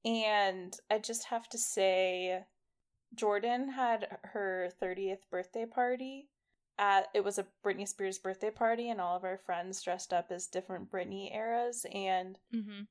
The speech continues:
Speaker 2: Because I have the same birthday as Britney Spears.
Speaker 1: Correct.
Speaker 2: December second.
Speaker 1: Very important. Now no one should ever forget it.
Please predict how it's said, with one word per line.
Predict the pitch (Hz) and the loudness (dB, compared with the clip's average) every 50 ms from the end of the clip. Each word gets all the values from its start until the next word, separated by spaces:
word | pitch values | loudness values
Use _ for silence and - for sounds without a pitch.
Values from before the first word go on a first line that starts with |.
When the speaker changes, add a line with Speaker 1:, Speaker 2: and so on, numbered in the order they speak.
| _ _ | _ _
Speaker 2:
Because | - 240 - 311 277 262 254 - - - | -2 2 6 8 8 8 6 4 2 4
I | 240 240 | 4 6
have | 240 240 226 | 6 6 4
the | 226 226 | 4 0
same | - 220 208 208 | 2 2 2 2
birthday | 196 190 190 - 196 | 2 0 0 0 -2
as | 180 175 175 | -2 -2 -2
Britney | - - - - - - | -6 -6 -4 -4 -6 -6
Spears. | - - - - - - - - _ _ _ _ _ _ _ _ _ _ _ _ _ _ _ _ - | -6 -8 -8 -8 -10 -12 -14 -16 _ _ _ _ _ _ _ _ _ _ _ _ _ _ _ _ -4
Speaker 1:
Correct. | - 202 185 - - | -2 -2 0 0 0
Speaker 2:
December | 208 202 - 202 190 190 190 190 185 190 | 0 0 0 0 0 2 2 2 0 0
second. | - - 147 - - - - - - _ _ _ _ _ - _ _ _ _ _ _ _ _ _ _ _ | -2 -2 -4 -4 -4 -6 -10 -10 -12 _ _ _ _ _ -20 _ _ _ _ _ _ _ _ _ _ _
Speaker 1:
Very | - 214 214 220 220 226 | 4 4 4 4 2 0
important. | 233 240 233 - 208 185 185 - - 190 185 185 190 - - - - - _ _ _ _ _ _ _ _ | -2 -4 0 0 0 0 0 -2 -2 -2 -2 -2 -6 -10 -14 -14 -14 -16 _ _ _ _ _ _ _ _
Now | 208 196 190 196 196 | 2 4 6 6 4
no | 196 190 185 180 | 4 4 2 4
one | 180 190 202 | 4 2 -2
should | 202 - 220 190 | -2 -2 -2 0
ever | 175 180 185 208 | 0 0 -2 -6
forget | 214 - 226 226 185 170 170 | -6 -8 -6 -2 0 0 0
it. | 170 170 156 - | 0 -2 -2 -4